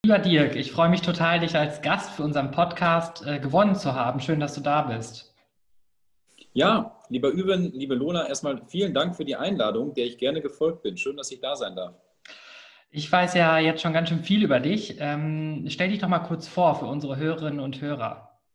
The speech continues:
Speaker 2: Dirk Wiese, siebenunddreißig Jahre alt, komme aus dem schönsten Wahlkreis dieser Republik, aus dem Sauerland,
Speaker 1: <laughs>
Speaker 2: und bin in der S-P-D-Bundestagsfraktion stellvertretender Fraktionsvorsitzender, also Stellvertreter von Rolf Mützenich und dort zuständig für die Bereiche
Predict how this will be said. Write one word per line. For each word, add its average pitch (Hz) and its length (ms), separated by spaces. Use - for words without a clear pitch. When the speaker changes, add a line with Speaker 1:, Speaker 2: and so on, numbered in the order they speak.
Speaker 2:
Dirk 123 320
Wiese, 175 460
siebenunddreißig 123 720
Jahre 147 300
alt, 143 260
komme 131 200
aus 117 140
dem 120 120
schönsten 139 460
Wahlkreis 120 560
dieser 113 240
Republik, 110 500
aus 123 160
dem 107 140
Sauerland, 143 680
Speaker 1:
<laughs> 185 40
Speaker 2:
und 123 220
bin - 240
in 120 60
der 120 360
S-P-D-Bundestagsfraktion 143 1400
stellvertretender 127 680
Fraktionsvorsitzender, 160 1160
also 110 320
Stellvertreter 123 640
von 123 140
Rolf 113 240
Mützenich 143 580
und 113 180
dort 117 220
zuständig 131 600
für 127 80
die 113 120
Bereiche 123 580